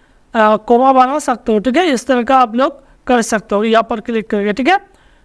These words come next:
तो ये आपका WordPress का लेटेस्ट फीचर है, एडवांस फीचर है, इसमें आप लोग इस तरह का, आ, साइज को अपने हिसाब से कस्टमाइज कर सकते हो, ठीक है। उसके बाद इमेज को अगर आप लोग राउंड करना चाहते हो तो यहाँ पर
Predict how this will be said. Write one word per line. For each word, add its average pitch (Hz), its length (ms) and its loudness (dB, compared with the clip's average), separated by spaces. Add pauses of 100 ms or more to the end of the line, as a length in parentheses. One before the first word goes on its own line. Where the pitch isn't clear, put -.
(100)
तो 240 80 2
ये 285 260 2
आपका 254 460 2
WordPress 240 480 -2
का 262 120 -2
लेटेस्ट 247 440 0
फीचर 240 300 -4
है, 254 180 2
एडवांस 233 340 -2
फीचर 240 340 -4
है, 302 120 0 (380)
इसमें 247 280 0
आप 254 180 0
लोग 277 140 0
इस 269 160 -6
तरह 247 180 0
का, 285 200 0 (200)
आ, 226 120 2
साइज 226 320 -2
को 285 200 4 (420)
अपने 240 320 0
हिसाब 254 280 0
से 269 180 -2
कस्टमाइज 262 640 -2
कर 247 180 -2
सकते 214 340 -4
हो, 202 40 0
ठीक 254 160 -2
है। 349 80 2 (560)
उसके 262 260 -2
बाद 320 240 0
इमेज 277 260 -2
को 320 120 0
अगर 285 160 2
आप 285 220 -2
लोग 294 240 0
राउंड 254 400 2
करना 269 260 0
चाहते 247 300 -2
हो 285 80 2
तो 269 160 -2
यहाँ 240 180 2
पर 254 180 2